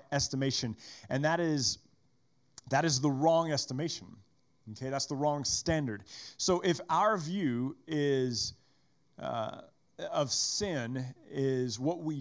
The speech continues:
do rather than who we are in our hearts, there's gonna be a lot of us who go, "Man, I'm a pretty good person. I'm nice to people. I'm benevolent. I help people out. I always wear my mask when I go out in public, or, you know, I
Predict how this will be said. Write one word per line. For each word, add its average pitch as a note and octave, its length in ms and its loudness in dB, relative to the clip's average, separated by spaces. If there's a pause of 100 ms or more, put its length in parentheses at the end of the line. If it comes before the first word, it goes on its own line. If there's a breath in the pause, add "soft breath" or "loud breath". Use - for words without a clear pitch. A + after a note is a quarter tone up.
(140)
do C#3 320 0
rather C#3 240 -2
than C3 160 -4
who B2+ 200 -4
we D3 120 0
are C3 220 0
in A2+ 80 -6
our G#2 80 -6
hearts, - 760 -4 (560 soft breath)
there's E3 160 -2
gonna F#3+ 140 -2
be F3+ 80 0
a E3+ 60 2
lot D3+ 200 4
of F#3 80 0
us D3 140 -4
who D#3 80 -10
go, D#3 100 0
"Man, E3+ 220 -4
I'm A#3 60 -6
a G#3 60 -8
pretty E3 200 -8
good E3+ 180 -6
person. - 320 -8 (420)
I'm A#2+ 120 -6
nice C3+ 260 -2
to - 80 -2
people. F3 380 -4
I'm C3 100 -2
benevolent. D#3+ 640 -2
I A#2 120 0
help C#3+ 240 0
people D#3 340 -2
out. D#3+ 320 2 (260 loud breath)
I A#2 100 0
always C3 260 0
wear C#3+ 120 0
my C3 340 0
mask D#3 420 0
when D3 80 -2
I C#3+ 80 0
go D3 120 2
out C#3+ 140 2
in C3+ 80 -4
public, D#3+ 500 0
or, A#2+ 340 -2
you B2+ 120 -4
know, B2+ 180 0
I B2 240 2